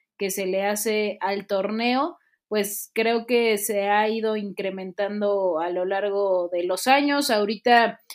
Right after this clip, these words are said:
híjole, quizás estamos dando un pasito atrás con todas estas plataformas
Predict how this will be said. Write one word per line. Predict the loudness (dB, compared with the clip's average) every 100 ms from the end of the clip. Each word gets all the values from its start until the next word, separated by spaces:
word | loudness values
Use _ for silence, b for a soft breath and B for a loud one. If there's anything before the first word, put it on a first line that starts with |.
| B B -6
híjole, | 0 2 4 2
quizás | 0 -2 0 0
estamos | 0 2 2 0
dando | 0 0 0
un | 0
pasito | 0 -2 -4 -2
atrás | -2 0 -2 -2 -2
con | -6 -8
todas | -4 -4 -4
estas | -6 -6 -8 -6
plataformas | -8 -6 -8 -4 -6 -4 -6 -6 -8